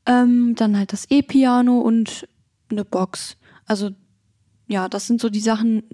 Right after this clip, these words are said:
die ich zu Hause am meisten benutze. Und um, äh, irgendwo anders zu singen, zum Beispiel eine Hochzeit oder so, habe ich halt auch noch einen Mikrofonständer und ein,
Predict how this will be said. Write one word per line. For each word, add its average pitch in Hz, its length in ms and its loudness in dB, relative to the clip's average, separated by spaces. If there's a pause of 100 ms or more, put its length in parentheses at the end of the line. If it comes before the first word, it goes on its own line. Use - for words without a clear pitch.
(120)
die 214 80 -2
ich - 140 -10
zu 208 200 -2
Hause 247 240 2
am 277 100 2
meisten 269 360 0
benutze. 269 600 2 (440)
Und 226 520 0 (440)
um, 214 520 0 (280)
äh, 214 60 0 (100)
irgendwo 214 280 0
anders 247 380 0
zu - 140 -4
singen, 247 340 2
zum 220 120 -4
Beispiel 214 220 -2
eine 220 80 0
Hochzeit 262 340 0
oder 226 200 0
so, 226 200 0
habe 226 160 0
ich 220 160 -4
halt 214 160 0
auch 214 240 -4
noch 208 180 -4
einen 214 80 2
Mikrofonständer 208 880 -2
und 208 200 -2
ein, 202 160 2